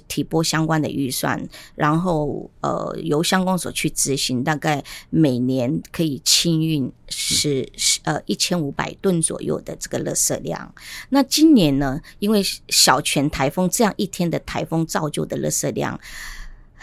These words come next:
Speaker 1: 有将近，我，我，我，我致电了我们的这个，这个，
Speaker 2: 是。
Speaker 1: 呃，大队长哈，就是我们的这个清洁队大队长，
Speaker 2: 嗯哼。
Speaker 1: 他整个不管是岛内现有的垃圾，包括增加的这些暂-，呃，灾后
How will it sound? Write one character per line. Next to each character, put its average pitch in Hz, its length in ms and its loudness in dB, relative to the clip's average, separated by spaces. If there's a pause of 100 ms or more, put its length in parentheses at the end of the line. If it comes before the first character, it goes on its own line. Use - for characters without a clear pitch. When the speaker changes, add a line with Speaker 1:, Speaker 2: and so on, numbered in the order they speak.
(200)
Speaker 1:
有 165 120 0
将 180 300 0
近， 180 380 0
我， 165 160 4
我， - 220 0
我， 170 220 2
我 170 140 2 (160)
致 226 180 0
电 196 300 4
了 147 80 2
我 135 160 -2
们 147 160 -2
的 139 100 -2
这 160 140 -2
个， - 340 -4
这 156 140 -6
个， - 460 -6
Speaker 2:
是。 - 260 -8 (140)
Speaker 1:
呃， - 600 -8 (560)
大 170 140 0
队 170 160 0
长 - 260 -6
哈， 160 240 -4
就 - 80 -6
是 160 120 -4
我 131 80 -2
们 147 160 -4
的 - 140 -6
这 - 120 -10
个 - 80 -6
清 165 220 0
洁 139 100 -4
队 139 100 -2
大 - 200 -6
队 139 180 -6
长， - 180 -10 (120)
Speaker 2:
嗯 101 100 -4
哼。 104 40 -8 (180)
Speaker 1:
他 208 240 -2
整 147 260 4
个 151 160 0
不 - 140 -6
管 156 160 2
是 170 200 -4 (260)
岛 139 180 2
内 175 100 2
现 180 240 0
有 151 80 2
的 143 100 0
垃 160 160 2
圾， 165 200 2
包 170 120 0
括 165 220 -2
增 226 260 2
加 214 220 2
的 151 100 -4
这 160 200 -4
些 160 260 0 (160)
暂-， 175 320 2 (140)
呃， 160 180 4
灾 202 220 6
后 196 200 2